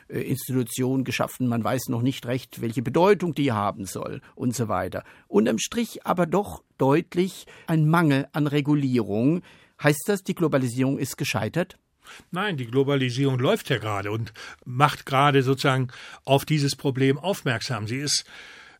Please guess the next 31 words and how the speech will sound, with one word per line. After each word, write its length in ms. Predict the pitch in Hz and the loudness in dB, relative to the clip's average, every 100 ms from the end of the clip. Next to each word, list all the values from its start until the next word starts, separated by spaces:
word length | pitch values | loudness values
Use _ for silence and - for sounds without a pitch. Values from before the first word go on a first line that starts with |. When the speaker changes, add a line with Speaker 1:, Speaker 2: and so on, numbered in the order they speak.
| _ _ _ _ | _ _ _ _
Speaker 2:
mu-, 140 | 139 | 0
sie 160 | 131 151 | 4 4
muss 180 | 165 170 | 4 2
verstanden 640 | 156 139 - 156 196 180 | 0 0 0 -2 -2 -4
werden 320 | 175 175 175 | -2 -2 -2
als 240 | 143 143 143 | -2 -4 -2
eine 260 | 151 147 | -2 -2
große 500 | 127 117 135 147 170 | -2 0 0 0 -2
Transformation, 1000 | - 147 143 - 175 180 - - 202 87 - _ - - - _ 135 | -6 -6 -8 -8 -10 -10 -6 -6 -6 -10 -14 _ -20 -20 -20 _ -4
die 100 | 131 | 0
sich 160 | 131 | 0
sozusagen 380 | - 143 143 135 | -2 0 2 0
auch 200 | 135 120 | -2 -6
zunächst 460 | - 127 135 160 - | -2 2 2 2 -2
mal 60 | |
unabhängig 560 | 120 143 185 160 147 139 | -2 0 0 0 -4 0
davon, 320 | 139 139 123 | 0 0 -2
ob 160 | 113 - | -4 -6
wir 100 | 123 | -4
Antworten 460 | 208 185 131 117 | -2 0 -2 -2
finden 240 | 107 117 113 | -4 -4 -2
oder 160 | 107 | -4
vielleicht 320 | 110 120 120 - | -4 -2 -2 -2
sogar 240 | 113 107 | -4 -4
radikaler, 600 | 107 107 107 190 233 123 | -6 -6 0 2 2 0
wenn 140 | 113 | -4
wir 120 | 104 98 _ - - | -6 -10 _ -20 2
keine 320 | 180 240 147 | 4 4 0
Antworten 480 | 123 - 117 113 131 | -2 -2 -6 -4 -4
finden, 260 | 160 190 | -4 -2
durchsetzt. 560 | 185 160 - 101 - | 0 0 -2 -6 -10